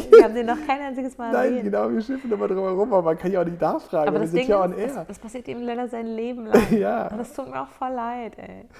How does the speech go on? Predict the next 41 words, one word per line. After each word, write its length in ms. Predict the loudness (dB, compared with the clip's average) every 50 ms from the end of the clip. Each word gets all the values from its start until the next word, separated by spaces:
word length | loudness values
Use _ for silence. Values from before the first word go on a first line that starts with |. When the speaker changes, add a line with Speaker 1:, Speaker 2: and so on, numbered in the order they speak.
| -20 -20 _
Speaker 2:
Das 120 | -20 -10
könnte, 280 | -8 -8 -8 -8 -12 -14
wir 60 | -10
könnten 240 | -8 -6 -6 -4 -4
nachhören, 440 | -6 -6 -6 -6 -4 -4 -4 -2 -2
weil 140 | -2 -2 -2
vorhin 280 | -2 -2 -4 -4 -4 -4
fiel 140 | -6 -6 -6
dir 80 | -4 -4
der 120 | -6 -6
Name 300 | -6 -8 -8 -8 -10 -12
ein. 300 | -12 -14 -14 -14 -16 -16 -16 -18 -20 -20
Speaker 1:
Ach, 100 | -20 -20
es 220 | -20 -20 _ _ _ -20
tut 80 | -20 -20
mir 80 | -20 -20
echt 280 | -20 -20 -20 -20 _ -20
leid. 100 | -20 -20 -20 -20 -20 _ _ _ _ _ _ -20
Speaker 2:
Ja. 60 | -20 -20 -20 -20 -20 -20 -14 -12
Speaker 1:
Aber 160 | -10 -10 -10
wir 80 | -10 -10
mögen 720 | -10 -10 -10 -10 -10 -12 -14 -14 -14 -14 -16 -16 -18 -20 _ _ _ -20 -18
dich. 340 | -18 -18 -18 -18 -20 -20 -20 -20
Es 60 | -20
ist 60 | -12 -10
voll 100 | -10 -10
schön, 240 | -8 -10 -10 -8 -8
dass 140 | -10 -10
du 80 | -10 -10
seit 180 | -10 -10 -10 -10
einem 120 | -12 -10
Jahr, 240 | -6 -6 -6 -6 -8 -12 -20 -20 -20 _ -20 _ _ _ _ _ _ _ _
ah, 40 | -20 -20 -20 -20 -20 _ _ _ _ _ _ _ _ _ _ _ _ _ _
er 80 | -20 -20
ist 60 | _ -20
seit, 120 | -20 -20 _
seit 180 | -20 -20 -20 _ _ _ _ _ _ _ _ -20 _ _ -20
vier 160 | -20 -20 _
Monaten 340 | -20 -20 -20 -20 -20 -20 _ _
erst 200 | -20 _ _ _
dabei. 580 | _ _ _ _ _ _ _ _ _ -20 -20